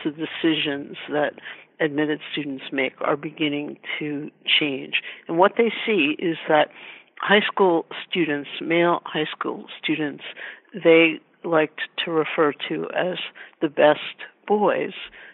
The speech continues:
uh, were changing their views on where they wanted to go to school. They wanted to go to school with girls. And this is when Harvard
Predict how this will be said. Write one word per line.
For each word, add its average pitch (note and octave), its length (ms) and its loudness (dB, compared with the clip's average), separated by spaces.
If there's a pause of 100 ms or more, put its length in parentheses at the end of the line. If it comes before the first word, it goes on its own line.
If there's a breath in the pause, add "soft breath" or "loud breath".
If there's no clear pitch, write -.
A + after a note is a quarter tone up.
(160 loud breath)
uh, F3 300 2
were F#3+ 200 6 (200)
changing F#3+ 580 -2
their D#3 180 0
views D3 380 -4 (160)
on D3 200 -2
where D3+ 160 0
they D#3 100 -2
wanted C#3+ 440 -4 (100)
to - 60 -10
go C#3+ 180 -2
to D#3+ 80 -10
school. - 460 -6
They D3+ 100 4
wanted E3+ 560 -4
to F3 60 -8
go D#3 240 2
to D3+ 100 -6
school C3+ 520 -8 (420 loud breath)
with F3 280 2
girls. - 380 -4 (500 loud breath)
And F3 160 4
this F#3+ 180 2
is F3+ 220 2
when D#3 340 2
Harvard D#3 520 2